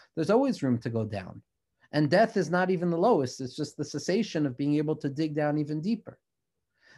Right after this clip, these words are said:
The notion of rock bottom is really, in truth, it's a moment of self-reflection. It's a moment of being able to see my eyes without the blinders that I have imposed unconsciously and consciously.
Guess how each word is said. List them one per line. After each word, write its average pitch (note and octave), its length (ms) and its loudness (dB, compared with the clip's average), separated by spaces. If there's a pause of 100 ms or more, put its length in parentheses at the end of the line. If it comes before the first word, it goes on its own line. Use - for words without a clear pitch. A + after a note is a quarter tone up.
(120)
The D3+ 120 2
notion G3+ 460 6
of F3 160 2
rock C#3+ 260 2
bottom E3+ 400 2
is B2+ 180 -4
really, F#3+ 380 -2
in D3+ 100 0
truth, F3+ 360 -4
it's D3 160 -10
a D3 60 2
moment D#3+ 640 2 (240)
of C3+ 120 -4
self-reflection. C#3 960 -4
It's A2+ 160 -8
a C3+ 60 -2
moment E3+ 460 0
of A#2 300 0 (300)
being D#3+ 220 0
able F3+ 240 2
to D3 160 -10
see F#3 260 -2
my D#3+ 340 0
eyes C#3 400 0
without C#3 400 -2
the D3 60 -4
blinders B2 760 0
that A#2+ 120 -4
I A#2+ 120 -2
have A#2+ 180 -2
imposed B2+ 600 0
unconsciously B2+ 720 -4
and A2 160 -8
consciously. G#2+ 640 -10